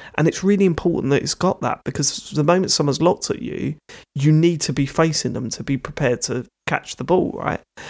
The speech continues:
Um, so that's kind of it. You're catching the ball and throwing the ball back at the enemy. Um, and, uh, you know, it's not like dodgeball. It's weird that they're calling it dodgeball, 'cause it's not dodgeball. You're not, you're not, like, either side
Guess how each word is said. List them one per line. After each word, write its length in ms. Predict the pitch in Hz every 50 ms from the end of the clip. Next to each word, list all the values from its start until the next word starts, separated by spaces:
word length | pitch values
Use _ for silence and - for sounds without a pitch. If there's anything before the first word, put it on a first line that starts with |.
| - - - - - -
Um, 420 | - 147 143 139 143 135 135 - - _ _ - - - - - _ _ _ _ _ _ _ _ _ _ _ _ _ - - -
so 160 | 165 - -
that's 240 | 202 233 254 247 -
kind 280 | - - 233 226 214 190
of 80 | 170
it. 220 | 214 226 - - -
You're 180 | - 147 151 147 -
catching 400 | - 226 - - - - 208 196
the 80 | 170 151
ball 320 | - 151 139 139 139 131 -
and 220 | - 147 147 139
throwing 300 | - - 151 139 139 135
the 40 | 135
ball 240 | 139 147 135 131 131
back 300 | - 139 123 - - -
at 80 | 135
the 140 | - 139 135
enemy. 400 | 131 127 127 131 - 80 80 - - - - - - - -
Um, 400 | - 139 139 135 131 131 131 135 131 - -
and, 240 | - 147 143 143 -
uh, 20 |
you 220 | 160 160 - 170 165
know, 80 | 165
it's 180 | 170 - 156 -
not 220 | - 180 - -
like 260 | - 151 143 135 - -
dodgeball. 680 | - 147 139 127 - - - 127 123 123 123 127 - -
It's 320 | 110 98 - - - - -
weird 320 | 147 147 160 151 139 135 -
that 100 | - -
they're 80 | 123
calling 300 | 123 - 147 120 117 117
it 100 | - -
dodgeball, 340 | - 135 131 127 - - -
'cause 120 | - -
it's 80 | 131 143
not 180 | 143 131 - -
dodgeball. 400 | 123 123 - - - 120 117 120
You're 100 | 123 135
not, 220 | 147 - - - - -
you're 120 | 131 135
not, 180 | 131 131 - -
like, 240 | 123 123 127 - -
either 280 | - 147 139 135 135 135
side 480 | - - 139 127 123 123 127 123 -